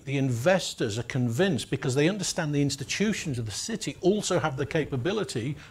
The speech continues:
to really think seriously and carefully about f-, financial issues, including bond issuances, as well as standard fiscal stuff. So what you get is a literacy, a level of literacy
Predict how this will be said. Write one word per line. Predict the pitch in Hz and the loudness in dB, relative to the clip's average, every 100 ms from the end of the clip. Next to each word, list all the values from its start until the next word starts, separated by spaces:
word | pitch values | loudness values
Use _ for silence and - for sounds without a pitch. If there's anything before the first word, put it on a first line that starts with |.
| - | -6
to | - | 0
really | 127 143 196 190 | 2 4 4 4
think | - 160 143 | 2 0 0
seriously | 135 165 175 - 120 | 0 2 2 0 -4
and | 127 | 0
carefully | 156 - 110 | 0 0 0
about | 113 143 | 2 0
f-, | - - - - | -2 -16 -20 -20
financial | - 147 160 202 - 175 | -2 0 2 2 0 0
issues, | 127 - 113 | 0 -2 -4
including | 131 135 135 117 | -2 0 0 2
bond | 110 180 170 | 2 2 0
issuances, | 120 - 107 117 123 120 | -2 -2 -6 -6 -4 -2
as | 127 | -2
well | 147 135 | 0 -2
as | 123 | -2
standard | 135 127 | -4 -6
fiscal | 120 190 - 127 | -4 -4 -2 -6
stuff. | - - - - - - - | -6 -10 -12 -14 -16 -18 -8
So | - | 0
what | 151 220 | 2 4
you | 165 | 2
get | 135 185 185 | 2 0 2
is | 151 | 0
a | 123 | 0
literacy, | 135 185 196 - 135 - - 120 - _ _ _ - - - - | 0 0 -2 -4 -4 -4 -6 -8 -16 _ _ _ -20 -20 -16 -2
a | 120 | 0
level | 123 160 180 185 | 2 2 4 2
of | 143 | 2
literacy | 147 175 175 - 160 - - 107 131 143 | 2 2 2 0 0 0 -2 -4 -4 -4